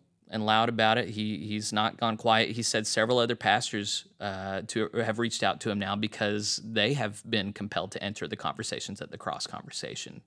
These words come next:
uh, to, to seemingly replicate the same pattern. Um, so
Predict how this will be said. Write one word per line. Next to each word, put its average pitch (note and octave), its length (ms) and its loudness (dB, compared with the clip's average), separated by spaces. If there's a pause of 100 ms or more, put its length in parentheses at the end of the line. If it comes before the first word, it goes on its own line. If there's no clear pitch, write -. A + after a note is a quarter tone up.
(180)
uh, G2 260 -6 (120)
to, G#2 360 -2
to A2 140 0
seemingly G#2 580 -2 (480)
replicate B2 640 2
the A2 80 2
same A2 380 2
pattern. B2 520 6 (640)
Um, G#2+ 540 6 (760)
so A#2+ 500 4